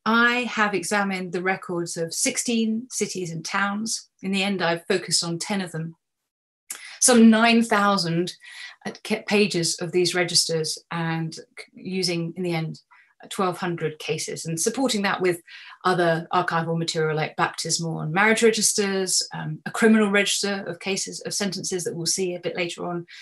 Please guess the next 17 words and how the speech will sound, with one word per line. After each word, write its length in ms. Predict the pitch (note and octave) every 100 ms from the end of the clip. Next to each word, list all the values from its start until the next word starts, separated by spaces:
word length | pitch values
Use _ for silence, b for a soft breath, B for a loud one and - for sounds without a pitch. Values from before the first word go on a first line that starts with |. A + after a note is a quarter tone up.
| B -
um, 140 | G3 G#3
and 100 | G3
various 240 | F3+ E3+
other 120 | D#3+
things, 220 | D#3+ D#3
notarial 420 | F3 E3+ E3+ E3 D#3
records. 500 | D#3 - - - _ _ _ _ _ _ _ _ _ _ - B B B B B B _ -
Now, 300 | C#4 C4+ - _ _ _ _ _
the 60 | C4
consistory's 840 | C#4 C#4 F#4+ - E4+ D4+ - - -
preoccupations, 1300 | - C4 A3+ A3 G#3 - G3 F3+ - A#2 F#3+ - - _ _ -
um, 320 | G3 F3+ -
the 80 | G#3+
fact 420 | - C4+ - A3+
that 200 | A3+ -
they 260 | G3+ G3+ F#3+
were 340 | F3+ F3+